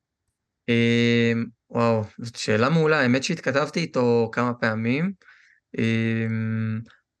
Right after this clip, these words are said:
אוהד, <laughs> אוהד הוא בחור מתוק, הוא, האמת שהוא השתחרר,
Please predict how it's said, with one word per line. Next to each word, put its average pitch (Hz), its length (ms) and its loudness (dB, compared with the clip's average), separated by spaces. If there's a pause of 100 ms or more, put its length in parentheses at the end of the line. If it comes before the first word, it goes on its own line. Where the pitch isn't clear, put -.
(120)
אוהד, 135 580 4 (220)
<laughs> 135 260 -2
אוהד 123 220 2
הוא 139 80 -2
בחור 123 260 -2
מתוק, 127 500 -2
הוא, 123 120 0
האמת 139 160 0
שהוא 147 240 0
השתחרר, 135 600 0